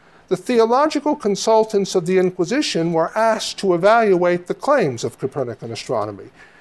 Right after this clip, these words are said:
They issued their report to the cardinals of the Inquisition in February sixteen sixteen.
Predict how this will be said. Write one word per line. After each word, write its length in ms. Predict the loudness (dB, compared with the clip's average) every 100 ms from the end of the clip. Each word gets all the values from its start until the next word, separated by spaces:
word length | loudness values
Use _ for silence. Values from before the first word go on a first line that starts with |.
| _
They 160 | 2 2
issued 220 | 2 2
their 140 | 4
report 500 | 2 2 4 4 2
to 80 | -6
the 100 | -12
cardinals 640 | -4 2 2 2 -2 -2 -4
of 120 | -2
the 100 | 0
Inquisition 720 | -2 -4 -4 -4 -2 -6 -4
in 120 | -4
February 480 | -2 -2 0 0 0
sixteen 560 | -2 -6 -8 -8 -8 -8
sixteen. 580 | -8 -8 -4 -4 -4